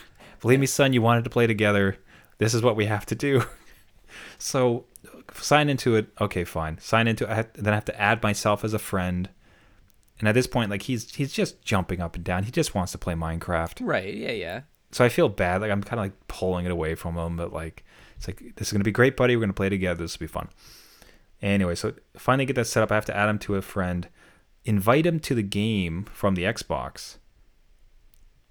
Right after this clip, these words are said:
Speaker 1: He receives it on the Switch. Error, unable to connect.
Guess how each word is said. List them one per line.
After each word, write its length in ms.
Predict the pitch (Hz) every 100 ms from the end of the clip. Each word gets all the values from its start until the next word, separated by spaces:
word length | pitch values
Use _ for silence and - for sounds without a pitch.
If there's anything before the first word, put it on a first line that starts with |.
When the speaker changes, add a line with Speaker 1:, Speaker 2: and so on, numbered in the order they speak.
| _ -
Speaker 1:
He 40 |
receives 440 | 98 95 160 208 160
it 100 | 131
on 80 |
the 60 | 104
Switch. 560 | - 95 85 - - - _ _ _ _ _ _ _ _ _ _ _ _ 113
Error, 460 | 120 127 127 123 113
unable 300 | 107 98 92
to 80 |
connect. 360 | 82 80 - -